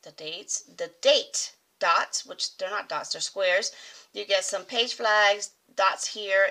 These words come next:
and you get your icons. And the third sheet, you get more flags, teardrops, you get the holidays here, which is Ash Wednesday,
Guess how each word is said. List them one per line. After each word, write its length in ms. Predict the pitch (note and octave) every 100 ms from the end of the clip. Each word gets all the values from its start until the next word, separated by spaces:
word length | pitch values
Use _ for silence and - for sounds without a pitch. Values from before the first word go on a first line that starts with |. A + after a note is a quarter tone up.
| F3+
and 140 | F3
you 60 | E3
get 180 | D#3+
your 100 | E3+ -
icons. 720 | E3+ F3 F#3+ F#3+ A#3+ D4+ - - - - - - -
And 300 | G3+ G3 G3 - F#3+
the 100 | F#3 -
third 200 | F#3 F#3
sheet, 420 | - - F#3+ -
you 160 | - F#3
get 420 | F3+ E3+ D#3 -
more 220 | G3 A3+
flags, 560 | C4+ A3 F#3 F3+ F3+ - -
teardrops, 760 | - B3+ B3 F#3 E3 - - -
you 80 | -
get 180 | F3+ F3+
the 60 | G#3
holidays 520 | A3+ A3+ G#3+ G3+ G#3
here, 400 | - G3+ F3+ F#3
which 240 | F3+ F3 - -
is 240 | E3 - -
Ash 360 | F3 F3 F3 -
Wednesday, 640 | E3 D#3+ E3 - A3 B3